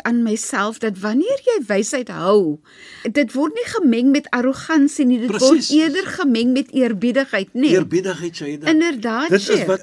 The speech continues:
Speaker 2: wat wysheid
Speaker 1: Ja.
Speaker 2: is. Is nie van hoe stink ek vir jou kan insê nie. Dit
Speaker 1: Ja,
Speaker 2: is
Speaker 1: Sheikh.
Speaker 2: arrogansie.
Speaker 1: Ja.
Speaker 2: Hoe ek vir jou kan seermaak nie, dit is arrogansie.
Speaker 1: Ja, Sheikh.
Speaker 2: En jy weet, Shaida, dit herinner ook vir my van 'n,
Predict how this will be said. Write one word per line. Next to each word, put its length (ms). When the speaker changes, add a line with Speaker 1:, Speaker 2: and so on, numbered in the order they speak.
Speaker 2:
wat 180
wysheid 360
Speaker 1:
Ja. 80
Speaker 2:
is. 260
Is 140
nie 80
van 160
hoe 180
stink 340
ek 100
vir 120
jou 100
kan 180
insê 360
nie. 100
Dit 80
Speaker 1:
Ja, 120
Speaker 2:
is 80
Speaker 1:
Sheikh. 80
Speaker 2:
arrogansie. 580
Speaker 1:
Ja. 200
Speaker 2:
Hoe 120
ek 80
vir 80
jou 100
kan 180
seermaak 560
nie, 80
dit 180
is 100
arrogansie. 600
Speaker 1:
Ja, 200
Sheikh. 260
Speaker 2:
En 140
jy 100
weet, 240
Shaida, 480
dit 140
herinner 440
ook 200
vir 200
my 260
van 260
'n, 40